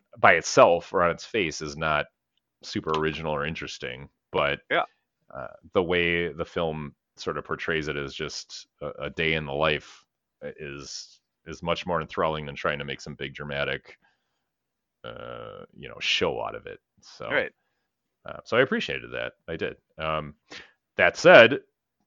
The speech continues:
Speaker 1: I guess you could make the argument, do, what, what does it matter? What does it all mean? Um, do you, are you entertained enough by this two-plus hour movie to,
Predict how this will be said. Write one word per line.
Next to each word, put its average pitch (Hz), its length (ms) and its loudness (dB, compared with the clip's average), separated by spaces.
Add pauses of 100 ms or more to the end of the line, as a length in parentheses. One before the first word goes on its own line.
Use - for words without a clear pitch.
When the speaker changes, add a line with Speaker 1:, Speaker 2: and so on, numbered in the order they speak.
(120)
Speaker 1:
I 113 60 0
guess 98 220 0
you 92 60 -2
could 82 60 0
make 85 160 -2
the 85 100 -2
argument, 78 500 -2 (380)
do, 85 240 -2
what, 85 180 -6 (200)
what 82 220 -10
does 76 160 -10
it 78 120 -8 (320)
matter? 85 640 2
What - 140 -6
does 76 140 -8
it 78 80 -4
all 80 160 2
mean? 73 560 -4
Um, 69 640 -8
do 85 80 -8
you, 71 360 -8 (400)
are 82 100 -6
you 76 280 -6
entertained 85 520 -4
enough 80 260 -4
by 76 160 -4
this 71 380 -10 (240)
two-plus 80 460 -6
hour 73 240 -2
movie 73 340 -8
to, 73 500 -8